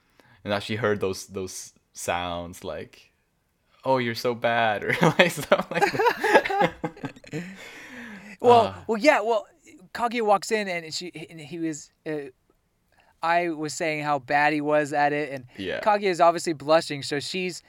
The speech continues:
Speaker 2: she's, you know, her mind is going into interesting places,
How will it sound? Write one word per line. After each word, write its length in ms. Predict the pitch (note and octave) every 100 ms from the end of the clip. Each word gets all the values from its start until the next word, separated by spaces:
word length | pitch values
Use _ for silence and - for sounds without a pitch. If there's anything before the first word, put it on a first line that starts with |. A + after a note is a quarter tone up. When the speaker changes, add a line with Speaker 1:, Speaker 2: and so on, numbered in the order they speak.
| - -
Speaker 2:
she's, 280 | - G#3+ A3+ - - -
you 120 | F#3
know, 180 | E3+ D3+ D#3+
her 220 | - F3+ A#3
mind 280 | F#3+ D3+
is 100 | D3
going 300 | C3+ D3 C#3+
into 300 | C3+ C3 C#3+ C3+ - -
interesting 380 | E3+ D3+ C3+ C#3+
places, 540 | D3+ D3 C#3+ C3+ B2